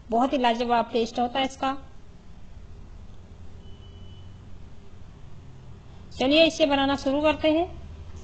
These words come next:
इसके लिए हम सबसे पहले टिक्की का मसाला बनाएंगे। उसके लिए हमने ये गाजर लिया है, गाजर को कद्दूकस कर लिया, थोड़ा सा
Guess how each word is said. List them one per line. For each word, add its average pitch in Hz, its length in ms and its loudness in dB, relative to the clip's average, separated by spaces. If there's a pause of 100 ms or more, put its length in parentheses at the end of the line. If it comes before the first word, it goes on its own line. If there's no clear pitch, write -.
(400)
इसके - 260 2
लिए 294 200 8
हम 311 240 2 (1120)
सबसे - 320 0
पहले 294 300 8 (1000)
टिक्की 285 300 4
का 285 140 6
मसाला 240 340 4
बनाएंगे। 262 400 2 (500)
उसके - 220 2
लिए 269 140 8
हमने 262 240 6
ये 247 140 4
गाजर 208 340 2
लिया 269 220 6
है, 294 200 4
गाजर 208 260 2
को 233 140 -2
कद्दूकस 226 480 0
कर 277 100 2
लिया, 294 240 4 (400)
थोड़ा 233 220 2
सा 262 160 2